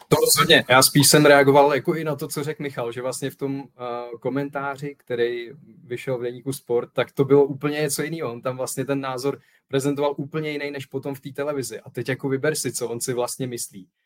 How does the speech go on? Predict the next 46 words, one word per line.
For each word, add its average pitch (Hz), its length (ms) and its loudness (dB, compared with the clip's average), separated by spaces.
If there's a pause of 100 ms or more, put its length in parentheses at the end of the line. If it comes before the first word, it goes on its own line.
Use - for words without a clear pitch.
(220)
A - 60 -8
je 120 60 0
otázka, 135 440 0
jestli 135 220 0
on 143 160 -2
sám 147 280 0
úplně 135 260 -4
přesně 123 360 -10
ví, 123 140 -16
co 127 120 -10
si 131 140 -12
myslí. 113 320 -16
Já 110 140 -14
mám 120 140 -10
pocit, 127 240 -12
že 123 100 -8
v - 80 -16
tom 123 120 -12
má 123 160 -6
taky 127 200 -8
trošku 131 320 -10
hokej 117 320 -4
někdy, 110 360 -14 (420)
když 120 180 -4
mluví. 117 320 0
A 120 100 2
tím 156 200 2
jako 165 200 4
nechci 156 260 2
se 180 140 2
ho 160 100 4
vůbec 151 240 -2
zastávat. 143 560 -2 (440)
To, 135 120 -2
co 143 140 -4
tam 139 180 -2
řekl, 135 240 -4
bylo 131 260 -2
těžce 131 340 -10
za 110 140 -10
hranou, 131 520 -10
to 123 100 -12
má 120 260 -10
Michal 117 380 -8
určitě 123 360 -6
pravdu. 123 500 -4